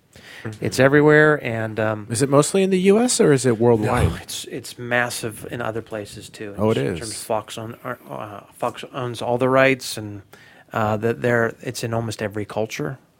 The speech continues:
Speaker 1: Oh.
Speaker 2: Um, so, uh, I think it's intrinsic to humanity. We like watching violence. It's, again, what we're wired for. Um,
Speaker 1: Mm.
Speaker 2: I take you back to your middle school, and when there's a fight and the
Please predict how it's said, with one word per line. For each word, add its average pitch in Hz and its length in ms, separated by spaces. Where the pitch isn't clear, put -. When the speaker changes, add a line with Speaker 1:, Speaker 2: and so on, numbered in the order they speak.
Speaker 1:
Oh. 110 340
Speaker 2:
Um, 104 400
so, 113 520
uh, 107 260
I 156 60
think 170 180
it's 131 140
intrinsic 123 440
to 120 80
humanity. 117 500
We 107 180
like 104 240
watching 98 300
violence. 101 600
It's, 113 160
again, 107 360
what 104 120
we're 110 140
wired 101 400
for. 135 380
Um, 101 380
Speaker 1:
Mm. - 20
Speaker 2:
I 117 80
take - 280
you 113 80
back 104 240
to 117 100
your 104 320
middle 120 260
school, 123 420
and 101 160
when 101 100
there's 101 200
a 98 40
fight 113 360
and 104 140
the 98 120